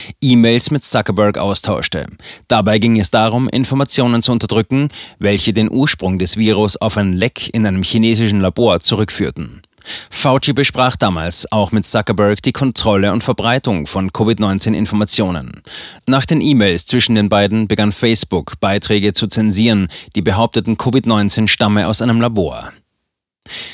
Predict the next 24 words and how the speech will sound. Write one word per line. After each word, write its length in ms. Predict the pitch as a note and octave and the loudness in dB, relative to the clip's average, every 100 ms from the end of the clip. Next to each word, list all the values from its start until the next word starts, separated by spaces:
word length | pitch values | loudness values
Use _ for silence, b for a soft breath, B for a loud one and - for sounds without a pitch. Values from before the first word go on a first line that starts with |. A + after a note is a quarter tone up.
| B B | B B
Beratung 500 | - C3+ D3+ E3 D#3+ | 0 2 2 2 0
über 240 | - C3 - | 2 0 2
Impfstofffehlinformationen. 1500 | A#2+ G#2 - G#2 - G#2+ F#2+ F#2+ G#2 G2 - F2 D2 C#2 - - _ _ _ _ _ - | 2 2 2 0 0 -2 -2 -2 -2 -2 -2 -4 -8 -12 -18 -20 _ _ _ _ _ -4
In 140 | C#3+ | 0
einer 180 | C#3 C#3+ | 2 2
bemerkenswerten 800 | B2 C3+ B2+ A2+ G#2 G#2+ F#2+ G2+ | 2 2 2 2 0 0 0 0
E-Mail, 400 | A2 F#2+ E2+ D#2 | 2 2 0 -2
die 140 | G2+ | -2
im 100 | G2 | -2
Februar 440 | F#2+ B2 A2+ G2 G2+ | 0 0 2 0 0
zwanzig 360 | - A#2 A#2+ | 0 0 -2
zwanzig 400 | - A2 G2+ G#2+ | -2 0 0 -2
von 180 | - G#2+ | -2 -2
Facebook 640 | F#2 G#2+ G2 - A#2+ A#2 - | 0 0 0 0 0 -2 -2
an 160 | A#2 | -2
einen 200 | G#2+ G#2+ | 2 0
unbekannten 600 | - C#3 B2 G#2+ G#2 F#2+ | 0 -2 -2 -2 -2 -2
Empfänger 480 | A2+ F#2+ A#2+ G#2 D#2+ | -2 0 0 0 0
im 160 | G2+ - | -4 -2
Außenministerium 720 | A2 - G2+ F2 - G2+ F#2+ | -2 0 0 -2 0 0 0
geschickt 300 | F2+ A#2 G2+ | 0 -2 0
wurde, 240 | G2+ G2 | 0 2
hieß 240 | F2+ G#2 - | 2 0 2
es: 180 | A#2 | 0